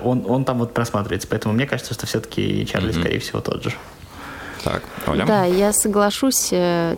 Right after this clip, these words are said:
Speaker 3: Чарли остался тот же самый, просто вот, э, произошли изменения, э, он стал умным, у него появились любимые книги,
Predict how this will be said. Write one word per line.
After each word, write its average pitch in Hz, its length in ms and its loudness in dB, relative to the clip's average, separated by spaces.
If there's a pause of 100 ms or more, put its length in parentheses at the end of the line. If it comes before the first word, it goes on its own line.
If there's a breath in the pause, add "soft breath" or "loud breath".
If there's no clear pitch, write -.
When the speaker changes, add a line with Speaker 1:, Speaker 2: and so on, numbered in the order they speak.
Speaker 3:
Чарли 180 460 2
остался 185 500 0
тот 190 220 0
же 214 80 4
самый, 277 380 4
просто 220 440 0
вот, 214 180 2 (600 loud breath)
э, 190 360 0 (340)
произошли 196 680 2
изменения, 247 840 4 (1000)
э, 190 420 0
он 185 120 4
стал 180 320 2
умным, 226 480 4 (120)
у 202 40 4
него 202 200 6
появились 196 760 2
любимые 240 480 4
книги, 190 840 2